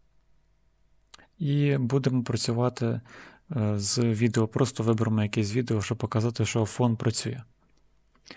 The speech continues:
Ось, до прикладу, ось таке. Треба поміняти місцями, якщо воно перекриває. Я його збільшив.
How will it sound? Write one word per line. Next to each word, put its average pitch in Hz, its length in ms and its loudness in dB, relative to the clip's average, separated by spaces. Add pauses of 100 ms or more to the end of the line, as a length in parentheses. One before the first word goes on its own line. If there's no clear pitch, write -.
(300)
Ось, 110 140 -4
до 113 120 -2
прикладу, 110 680 -2 (200)
ось 123 140 -6
таке. 170 380 -2 (720)
Треба 135 220 4
поміняти 120 400 2
місцями, 113 400 4
якщо 101 240 -2
воно 107 160 0
перекриває. 101 640 -2
Я 110 80 0
його 104 260 -2
збільшив. 175 500 -4